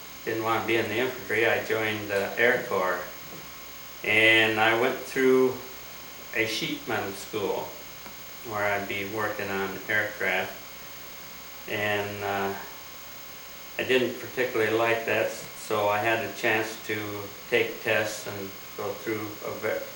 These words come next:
uh, lot of physical and mental tests. And towards pilot training, I ended up in Maxwell Airfield, Maxwell, Montgomery, Alabama, and where I took pre-flight,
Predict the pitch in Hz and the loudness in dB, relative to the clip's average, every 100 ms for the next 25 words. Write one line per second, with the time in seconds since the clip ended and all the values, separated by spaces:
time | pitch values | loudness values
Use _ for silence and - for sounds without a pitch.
0 | 127 107 104 104 - - - 131 120 123 | 0 2 2 0 -6 -12 -4 4 4 4
1 | - 131 - - 113 110 107 107 110 104 | 0 0 0 -2 0 0 0 0 2 2
2 | 98 - 104 107 - - - - - - | -2 2 2 2 -2 -10 -12 -12 -10 -10
3 | - - - - - - - - - - | -10 -10 -12 -14 -14 -14 -14 -14 -14 -14
4 | - - 135 151 147 135 120 - - 139 | -12 2 8 10 10 6 0 -6 2 6
5 | 135 - - - - - 139 120 98 - | 6 4 -2 -8 -8 4 6 8 4 2
6 | 107 98 95 - - - - - - 107 | 2 2 0 -4 -8 -10 -14 -14 -6 0
7 | 107 113 107 110 113 113 110 120 120 - | 2 2 2 4 2 2 2 4 4 0
8 | 120 113 110 - - - - - 127 120 | 2 4 2 0 -8 -14 -14 -2 6 6
9 | 117 113 107 120 117 - - - - - | 6 4 6 6 2 -4 -12 -14 -14 -14
10 | - 107 110 110 - 110 107 107 - - | -10 0 2 4 2 0 0 0 -4 -8
11 | - - - 120 110 113 113 110 107 113 | -10 -10 -2 4 4 6 4 4 4 6
12 | 110 - 123 123 113 120 123 - - - | 6 4 6 6 6 2 0 -6 -10 -12
13 | - - - - - - - - - - | -12 -12 -12 -8 -6 -6 -6 -10 -12 -14
14 | - 120 120 120 120 117 123 127 123 - | -6 4 8 10 10 8 8 12 12 10
15 | 131 - - 127 120 - 104 104 120 | 6 2 2 4 4 4 6 6 6